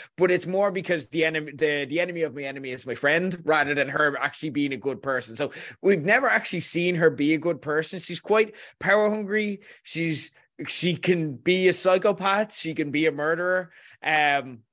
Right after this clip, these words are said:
but now she is technically an ally with Mando and Grogu, but again, not someone that you necessarily trust. And Mando has something that she very much wants. So again, that's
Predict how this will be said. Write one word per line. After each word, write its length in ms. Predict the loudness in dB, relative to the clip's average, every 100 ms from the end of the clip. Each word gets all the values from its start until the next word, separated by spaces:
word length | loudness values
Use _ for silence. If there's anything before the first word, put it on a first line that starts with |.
| -2
but 140 | -2
now 280 | 0 2 2
she 440 | 0 -4 -4 -4 -2
is 340 | -2 -2 -4
technically 800 | -12 -10 -8 -8 -4 2 4 2
an 160 | 0 -4
ally 540 | -2 0 0 -2 -4 -6 -14 -20 _ -10
with 600 | 2 4 4 0 -14 -14 -8
Mando 540 | -2 -2 2 2 2
and 120 | 0
Grogu, 640 | -2 0 0 -2 -4 -8 -8
but 280 | -4 -4 -4
again, 360 | -4 -2 -2 -2
not 200 | -6 -4
someone 280 | -6 -4
that 100 | -4
you 100 | -4
necessarily 560 | -4 -4 -4 -2 -4 -6
trust. 520 | -2 2 4 2 -4 -12 -20 -8 -2
And 240 | -2 0
Mando 300 | 0 2 0
has 260 | 2 -2 -2
something 480 | -6 -6 -6 -4
that 220 | -2 -4 -4
she 340 | -8 -6 -6
very 460 | -6 0 2 2 0
much 360 | -4 -8 -8
wants. 380 | -4 -2 -4 -8
So 400 | -4 0 0 0
again, 380 | 2 2 0 0
that's 340 | 0 0 -4